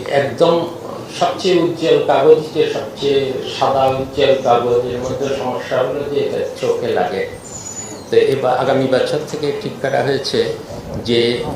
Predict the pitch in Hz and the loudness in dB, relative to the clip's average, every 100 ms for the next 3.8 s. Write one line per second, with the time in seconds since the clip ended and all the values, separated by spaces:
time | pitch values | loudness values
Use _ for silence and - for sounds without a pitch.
0 | - - 143 143 156 165 - 175 170 170 | -6 -4 -4 -2 -2 -2 0 2 4 4
1 | 165 170 196 185 151 - - 117 - - | 2 0 -2 -2 -4 -4 0 0 0 -4
2 | - - 131 131 - 139 - - - 147 | -14 -8 -4 -2 -4 -6 -6 -8 -2 0
3 | 151 151 113 - - - 107 110 | 2 0 -2 -2 -2 -8 -8 -8